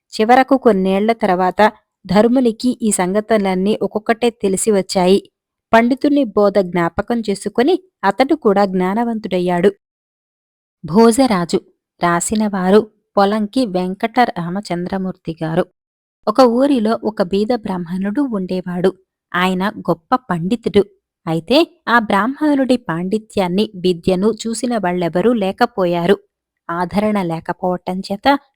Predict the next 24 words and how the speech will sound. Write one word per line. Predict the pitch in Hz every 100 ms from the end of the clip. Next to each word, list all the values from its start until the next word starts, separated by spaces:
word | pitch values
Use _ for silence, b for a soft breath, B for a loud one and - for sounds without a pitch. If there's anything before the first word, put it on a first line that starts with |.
| -
ఆయన | 190 196 196
గర్భదరిద్రంలో | 180 175 180 - 240 233 190 - 175 180 190 - -
మగ్గిపోతూ | 185 165 160 240 196 180 262
ఉన్నాడు. | 285 220 196 180 180 - _ _ _ _ -
పేదరికానికి | 208 226 277 277 262 247 214 214
తోడు | 208 175 175 - -
కుచేలుడి | 214 214 247 254 247
మోస్తరుగా | 202 165 170 - 190 180 254 339 - _ _ 202
మన | 220
బ్రాహ్మణుడికి | 208 190 196 220 269 214 175 175 233 - 180 185
గంపెడు | 185 208 269
మంది | 269 247 196
పిల్లలు | 202 185 175 196 240
కూడా. | - 190 185 - _ _ _ _ 240
ఆ | 269
పెద్ద | - 208 - 302
కుటుంబాన్ని | 330 302 320 294 269 277
పోషించే | 269 175 180 - 220 220 226
దారి | 170 165 180
కనపడక | - 165 160 - 185 - 294 320 _ -
ఆయనకు | 220 240 240 240
సంసారమంటే | 208 196 - 294 302 220 190 226
విరక్తి | 202 185 202 _ 277
పుట్టేసింది. | - 220 - 196 180 170 185